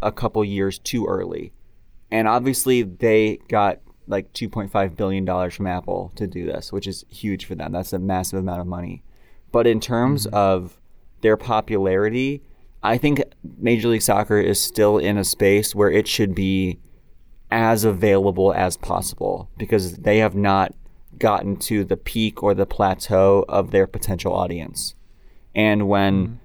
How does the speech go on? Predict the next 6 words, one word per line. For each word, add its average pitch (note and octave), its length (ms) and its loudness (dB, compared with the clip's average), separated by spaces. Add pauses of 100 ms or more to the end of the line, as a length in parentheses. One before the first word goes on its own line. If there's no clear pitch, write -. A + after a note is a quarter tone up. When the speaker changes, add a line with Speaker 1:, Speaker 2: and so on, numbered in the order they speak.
(240)
Speaker 1:
when A2 220 2
in-person A2+ 880 2
Major G2+ 300 2
League G2 220 0
Soccer G2+ 360 0
experiences G2+ 800 -2